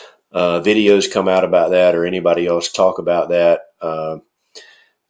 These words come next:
I'm sure there's probably some more stuff out there 'cause there was a lot of content creators that, uh, were at, they were at that meeting, I know. Um, so,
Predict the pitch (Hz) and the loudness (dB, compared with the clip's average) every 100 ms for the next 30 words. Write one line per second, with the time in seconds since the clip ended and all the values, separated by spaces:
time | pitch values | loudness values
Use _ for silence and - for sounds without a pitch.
0 | - 95 - 113 101 87 - 101 92 90 | -4 -2 2 2 2 0 2 4 4 2
1 | 92 87 85 - 92 85 85 85 85 80 | 0 -2 -4 0 0 2 0 0 -2 -4
2 | 82 87 85 87 87 85 85 90 82 - | -4 -2 -2 0 0 0 -2 -6 -4 -6
3 | 82 - 85 85 82 - 82 - _ _ | -8 -4 -4 -2 -4 -4 -4 -6 _ _
4 | _ _ - 85 80 78 76 _ _ 95 | _ _ -10 -8 -8 -10 -16 _ _ 0
5 | 87 87 - _ _ 92 87 87 92 85 | 2 2 -2 _ _ -4 -2 0 0 -2
6 | 73 82 82 80 78 - - _ 82 82 | -4 -6 -8 -10 -14 -20 -20 _ -8 -6
7 | 82 80 78 - - - 78 76 - 78 | -4 -4 -6 -10 -16 -14 -14 -14 -6 -6
8 | 76 73 73 - - 90 80 73 | -4 -8 -12 -8 -2 -2 -2 -6